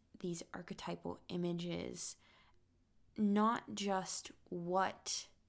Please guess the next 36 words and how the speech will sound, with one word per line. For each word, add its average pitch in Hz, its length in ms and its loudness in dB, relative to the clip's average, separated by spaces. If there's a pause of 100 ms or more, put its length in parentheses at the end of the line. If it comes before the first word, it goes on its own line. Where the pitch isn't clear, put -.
(880)
we 185 280 0
see 170 640 0
and 165 200 0
what 175 200 -4
the - 200 -2
ideas 170 440 -2 (140)
are, - 460 -2 (360)
but 214 120 2
it's - 220 0
the 202 160 2
way 185 540 4
in 175 360 0
which 190 360 0
we 165 100 -2
see. - 300 -4
It's, - 220 -8 (120)
it's - 280 -6
by 185 360 4
means 185 440 2
of 165 160 -4
which - 340 -2
one 165 280 2
sees. - 720 -4 (240)
He - 180 -2
says, 202 260 0
"The 190 120 0
demonstration 185 840 2
of 170 200 -2
archetypal - 600 -6
images 180 520 -2
is 170 140 -6
therefore 185 440 0
as 175 140 -2
much 190 480 0 (440)
in 190 140 0
the 185 80 -2